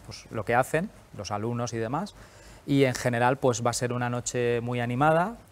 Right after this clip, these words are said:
que también vamos a involucrar a los comerciantes, a la Asociación de Comerciantes, en este caso a los hosteleros, que vamos a darles la posibilidad, pues, que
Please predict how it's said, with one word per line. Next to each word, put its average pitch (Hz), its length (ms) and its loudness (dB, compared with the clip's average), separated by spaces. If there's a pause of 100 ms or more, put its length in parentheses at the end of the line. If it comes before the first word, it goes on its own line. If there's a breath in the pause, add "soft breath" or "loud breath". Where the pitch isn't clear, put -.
(140)
que 127 100 2
también 123 260 2
vamos 127 300 2
a 135 80 4
involucrar 127 500 0
a 123 40 -2
los 113 160 -6
comerciantes, 135 800 -2 (100)
a 110 60 -6
la 104 80 -4
Asociación 107 340 -8
de 113 80 -8
Comerciantes, 120 580 -6
en 117 60 -8
este 113 220 -8
caso 123 240 -2
a - 20 -2
los 110 140 -6
hosteleros, 123 640 -2 (400 loud breath)
que 123 80 -2
vamos 117 180 -2
a 123 240 4
darles 117 220 -2
la 120 100 -2
posibilidad, 117 580 -4
pues, - 160 -8
que 90 540 -8